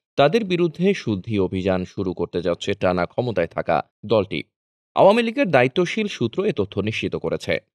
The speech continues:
সাম্প্রতিক সময়ে আনার হত্যাকাণ্ডের রহস্য উদ্ঘাটন করতে গিয়ে আওয়ামী লীগের অভ্যন্তরে দুর্বৃত্তদের ব্যাপারে নানা রকম চাঞ্চল্যকর তথ্য গণমাধ্যমে আসছে।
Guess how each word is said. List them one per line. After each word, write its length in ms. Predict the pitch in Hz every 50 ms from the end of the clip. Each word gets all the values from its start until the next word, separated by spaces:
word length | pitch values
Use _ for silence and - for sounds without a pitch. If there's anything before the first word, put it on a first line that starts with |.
| _
সাম্প্রতিক 540 | - - 196 196 196 190 240 240 269 294 -
সময়ে 520 | - 285 208 135 117 104 95 92 82 - - _ -
আনার 320 | - 117 135 160 190 226 226
হত্যাকাণ্ডের 640 | - 139 113 - - 95 - 98 90 92 90 92
রহস্য 360 | 92 92 104 110 104 - -
উদ্ঘাটন 440 | 104 95 92 - 98 90 - 92 90
করতে 340 | 85 - 92 - - 104 95
গিয়ে 200 | 92 101 110 120
আওয়ামী 280 | 107 95 98 95 95
লীগের 300 | 90 87 87 85 92 90 - _
অভ্যন্তরে 720 | - 196 190 147 - 123 110 101 92 104 95 92 98 110 104 - -
দুর্বৃত্তদের 880 | 120 143 220 196 143 120 101 104 - _ - 139 107 95 95 92 90
ব্যাপারে 440 | 82 104 92 90 - 127 147 175 165
নানা 320 | 117 98 98 113 147 -
রকম 260 | 117 101 95 - 113 113
চাঞ্চল্যকর 680 | 104 - 95 87 90 - 110 120 123 123 - - 123 - -
তথ্য 280 | 101 90 - - 90
গণমাধ্যমে 640 | 82 95 98 98 95 87 82 78 - - 85 85 78
আসছে। 300 | 78 - - - 85